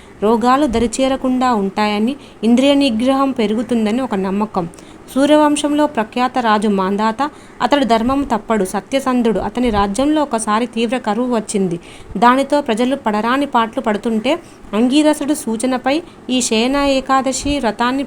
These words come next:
భక్తితో చేశాడు. దానితో వర్షం వచ్చి కరువు తీరి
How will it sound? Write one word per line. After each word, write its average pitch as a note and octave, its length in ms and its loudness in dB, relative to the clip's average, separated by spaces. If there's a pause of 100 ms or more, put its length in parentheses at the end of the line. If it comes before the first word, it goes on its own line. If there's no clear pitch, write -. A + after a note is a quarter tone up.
భక్తితో A#3 420 -2
చేశాడు. G#3+ 540 0 (380)
దానితో C4 440 0
వర్షం C4 420 0
వచ్చి B3+ 280 -4
కరువు A#3+ 320 0
తీరి B3+ 380 0